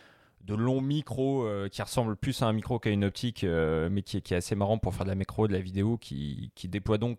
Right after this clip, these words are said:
quelques modèles comme ça en monturelle. Toi, je me souviens, Bruno, récemment, t'a-, t'avais d'ailleurs, euh, consacré un, une petite enquête, euh, à ces optiques, euh, chinoises, donc, euh, je suis pas sûr que ça te, ça te réjouisse particulièrement, cette, cette, euh, élargissement de la gamme.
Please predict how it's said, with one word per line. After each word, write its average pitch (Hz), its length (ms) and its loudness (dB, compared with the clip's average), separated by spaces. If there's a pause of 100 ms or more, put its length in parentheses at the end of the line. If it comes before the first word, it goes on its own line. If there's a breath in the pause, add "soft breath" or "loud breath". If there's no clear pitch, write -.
(120)
quelques 120 240 0
modèles 110 320 2
comme 95 160 -2
ça - 140 0
en 104 40 2
monturelle. 104 600 0 (880 soft breath)
Toi, 127 100 2
je 120 80 0
me 117 60 -2
souviens, 156 180 0
Bruno, 143 420 2
récemment, 131 360 0
t'a-, 117 180 0
t'avais 113 260 0
d'ailleurs, 113 380 2
euh, 101 60 2
consacré 110 480 -2
un, 98 260 2 (400 soft breath)
une - 60 -10
petite - 240 -4
enquête, 127 400 0
euh, 92 840 2
à 87 40 0
ces 95 280 -2
optiques, 101 400 0
euh, 82 480 2
chinoises, 123 760 -2
donc, 101 320 -2
euh, 87 300 2 (380)
je - 60 -20
suis - 60 -14
pas 98 140 2
sûr 120 140 0
que 104 60 -2
ça 98 100 0
te, 95 160 -4
ça 92 180 -2
te - 120 -2
réjouisse 107 500 0
particulièrement, 110 920 0
cette, 101 500 0
cette, - 320 -10
euh, 95 120 0 (460 soft breath)
élargissement 123 600 2
de 120 80 -2
la 113 80 2
gamme. 120 160 -2